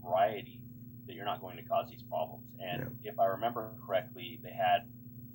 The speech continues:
Speaker 1: maybe, what, five or six different people at the start of that village. Uh, and that is absolutely not enough, uh, genetic diversity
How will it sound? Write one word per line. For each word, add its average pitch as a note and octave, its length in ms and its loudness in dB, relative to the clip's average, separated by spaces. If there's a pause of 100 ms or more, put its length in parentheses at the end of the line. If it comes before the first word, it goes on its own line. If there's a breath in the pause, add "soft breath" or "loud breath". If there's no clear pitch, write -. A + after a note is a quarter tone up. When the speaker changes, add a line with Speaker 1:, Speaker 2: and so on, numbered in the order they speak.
(200)
Speaker 1:
maybe, G2 880 -6
what, - 140 -12 (840)
five G#2 560 6
or F2+ 160 -6
six G#2+ 360 -10
different - 360 -10
people C#3 420 -4 (300)
at - 100 -2
the - 60 -12
start A2+ 300 2
of A#2 60 2
that A#2 160 6
village. A#2+ 420 -4 (460)
Uh, F#2 260 8
and F#2 120 -6
that G2+ 200 2
is F2+ 180 -4 (220)
absolutely G2 840 0
not F2+ 200 4
enough, F2 260 0 (240)
uh, D#2 200 2 (280)
genetic F2+ 360 -6
diversity E2+ 640 -10